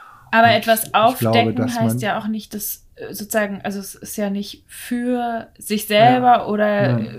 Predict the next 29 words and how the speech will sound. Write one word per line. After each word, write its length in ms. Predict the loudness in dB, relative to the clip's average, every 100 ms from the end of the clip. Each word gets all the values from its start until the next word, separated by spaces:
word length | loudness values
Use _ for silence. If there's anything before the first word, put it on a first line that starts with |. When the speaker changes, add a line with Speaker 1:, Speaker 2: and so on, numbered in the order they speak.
| -8
Speaker 1:
äh, 60 | -4
nicht 260 | -2 -4
für 140 | -4 -4
die 80 | -2
Speaker 2:
Ja. 60 |
Speaker 1:
anderen, 300 | 0 0 0
sondern 380 | -2 -4 -2 -2
Speaker 2:
Ja. 160 | -2 -2
Speaker 1:
aufdecken 540 | -2 -4 -6 -6 -6
und 160 | -6 -6
es 80 | -8
Speaker 2:
Ja. 60 | -8
Speaker 1:
differenziert 640 | -6 -6 -6 -6 -6 -6
zu 120 | -6
machen, 460 | -6 -6 -6 -8 -6
Speaker 2:
Ja. 220 | -6 -6 -10 _ _ _ -6
Speaker 1:
ist 180 | -4 0
ja 260 | 0 2
auch 120 | -2
sozusagen 720 | -4 -14 -12 -6 -2 -2 -4 -10
zu 100 | -8
sagen, 640 | -4 -4 -4 -6 -8 -10 -16 _ _ _ -8
nur 240 | -4 -2
weil 140 | -2 -6
ich 100 | -10
s-, 160 | -14 -14
viel 400 | -10 -2 -2 -2
Wissen 380 | -4 -4 -6 -6
hab, 180 | -8